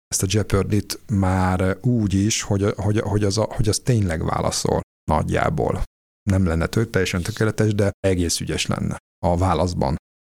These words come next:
Nem abba, hogy, hogy egyébként a tudás, az, az persze tudná, tehát nem tudom,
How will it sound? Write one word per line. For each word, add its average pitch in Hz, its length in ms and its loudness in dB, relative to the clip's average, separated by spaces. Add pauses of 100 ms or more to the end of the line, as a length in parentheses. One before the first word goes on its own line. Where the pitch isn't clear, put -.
(180)
Nem 110 140 4
abba, 92 260 2
hogy, 87 500 2
hogy 87 220 0
egyébként 87 520 -2
a 90 60 0
tudás, 90 420 0
az, 87 160 0
az - 160 -2
persze - 380 -4
tudná, 87 440 0
tehát - 300 -6
nem 98 180 -2
tudom, - 220 -6